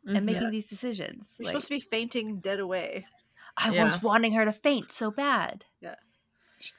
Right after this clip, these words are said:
Speaker 1: didn't even faint for me.
Speaker 3: No.
Speaker 2: I know. And I just, yeah, I really don't understand why they bought into the blackmail. That was a stupid idea.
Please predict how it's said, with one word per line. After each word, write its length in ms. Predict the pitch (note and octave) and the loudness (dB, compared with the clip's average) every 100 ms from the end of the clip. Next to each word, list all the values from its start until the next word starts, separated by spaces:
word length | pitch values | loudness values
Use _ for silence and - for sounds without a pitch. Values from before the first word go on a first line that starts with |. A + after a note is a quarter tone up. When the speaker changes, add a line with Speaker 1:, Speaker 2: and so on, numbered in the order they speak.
| - | -10
Speaker 1:
didn't 200 | G3 G3 | -8 -6
even 180 | F3 | -8
faint 400 | E3 - G3 - - | -10 -6 -6 -6 -14
for 220 | - E3+ | -16 -14
me. 280 | F3 F3 F3+ _ _ | -12 -14 -16 _ _
Speaker 3:
No. 100 | E3+ | -16
Speaker 2:
I 140 | D#3 F#3 | -6 -4
know. 560 | G#3+ C#4+ F4+ B3+ E3 - | -4 -6 -4 -2 -2 2
And 140 | A3+ | 4
I 80 | B3 | 4
just, 240 | C#4+ D4+ - - - _ | 2 -6 -10 -16 -18 _
yeah, 240 | A3+ G#3+ | 4 8
I 80 | F3+ | 8
really 280 | G3+ A3+ C4 | 8 4 4
don't 180 | G#3 F3+ | 4 4
understand 420 | F3 F3 F3+ E3+ | 2 0 -2 0
why 120 | D#3+ | 0
they 140 | D3+ D#3 | 2 0
bought 300 | D#3+ C#3 - | 4 6 6
into 180 | C3+ - | 2 -4
the 60 | |
blackmail. 640 | - F2 D#2 - A1 B1+ - | 2 4 4 2 -6 -4 -2
That 140 | F#2 | 0
was 160 | A2+ F#3+ | 0 0
a 180 | G#3 - | -2 -4
stupid 640 | - - - - E3 E3 | -8 -6 -4 -4 0 0
idea. 560 | E3 F#3 A3 E3+ F3 | 2 10 12 12 10